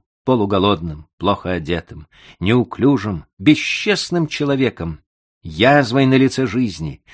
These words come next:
источником тревог и горя даже для родной любимой матери. В жизни для меня не осталось никакой надежды,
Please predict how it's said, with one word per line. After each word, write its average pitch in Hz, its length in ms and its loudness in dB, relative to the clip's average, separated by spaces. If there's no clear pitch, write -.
источником 135 800 0
тревог 123 600 2
и 151 100 6
горя 113 480 4
даже 95 520 0
для 85 220 -2
родной 76 420 -6
любимой 73 440 -8
матери. - 480 -18
В 104 100 -2
жизни 95 340 -4
для 95 160 0
меня 92 200 -2
не 90 120 -6
осталось 87 520 -6
никакой 107 400 -4
надежды, 82 580 -8